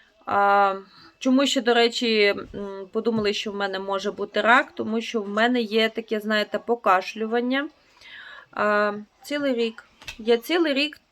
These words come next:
так трішки підкашлюю. В мене немає таких, знаєте, а, що я там хвора чи ще щось. В мене просто таке незначне покашлювання, і,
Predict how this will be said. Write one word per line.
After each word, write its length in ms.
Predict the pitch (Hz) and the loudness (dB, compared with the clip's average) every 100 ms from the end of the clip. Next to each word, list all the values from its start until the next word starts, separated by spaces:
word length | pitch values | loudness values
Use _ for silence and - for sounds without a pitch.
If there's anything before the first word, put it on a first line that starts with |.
| _ _ _ | _ _ _
так 180 | 220 - | -6 -4
трішки 520 | 254 277 320 - 262 | -4 -2 -2 -4 -8
підкашлюю. 800 | - 247 - 185 185 - 196 190 | -8 -8 0 2 2 -4 -10 -8
В 80 | 196 | -2
мене 220 | 269 285 | 0 2
немає 400 | 262 254 254 220 | 2 4 4 2
таких, 340 | 220 - 214 | -4 -12 -10
знаєте, 460 | 196 214 214 - - _ _ _ _ - - - | -2 0 0 -2 -8 _ _ _ _ -20 -14 -2
а, 200 | 202 208 | 0 0
що 160 | - | 0
я 80 | 262 | 0
там 180 | 277 220 | 0 -4
хвора 640 | - 180 190 233 226 220 | -6 -8 0 4 4 2
чи 180 | 214 202 | -2 -8
ще 400 | - - 269 294 | -6 2 4 4
щось. 260 | 285 240 226 | 0 -8 -4
В 20 | |
мене 200 | 214 208 | -4 -4
просто 460 | - 277 349 - | -2 0 0 -4
таке 320 | 233 _ 254 262 | -16 _ 0 2
незначне 640 | 233 214 190 185 - 233 | 0 -2 -8 -8 -2 -2
покашлювання, 920 | 226 214 196 208 220 262 247 220 208 - | -2 0 2 2 0 -4 -2 -4 -6 -10
і, 340 | 208 208 | -10 -8